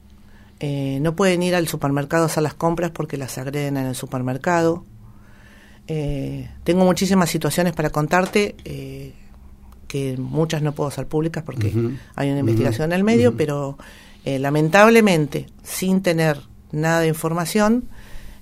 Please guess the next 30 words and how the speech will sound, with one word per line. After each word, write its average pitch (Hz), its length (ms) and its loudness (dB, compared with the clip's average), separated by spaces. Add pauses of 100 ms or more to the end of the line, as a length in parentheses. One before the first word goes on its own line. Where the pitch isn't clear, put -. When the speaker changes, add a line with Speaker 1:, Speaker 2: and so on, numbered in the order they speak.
Speaker 1:
eh, 135 540 -8
se - 200 -2
ha 160 80 4
hecho 156 320 2
de 156 140 4
esto 165 380 4
una 143 760 -4
cuestión 160 500 -2
que 139 520 -8 (400)
nadie 156 300 0
comprende 147 600 -4
cómo 139 260 -4
llegó 139 560 -6
a - 80 -10
esta 135 160 -8
dimensión. 127 520 -10 (340)
Speaker 2:
Ujú. 120 380 2 (440)
Eh, 123 460 12 (840)
no 139 240 12
hay 165 180 12
un, 113 460 6
un, 101 920 2
un 120 240 4
diálogo 127 380 10
prolijo 98 920 4
entre 98 240 -2
las 90 100 -4
partes, 98 340 2
indudablemente, 101 640 6
¿no? 135 240 0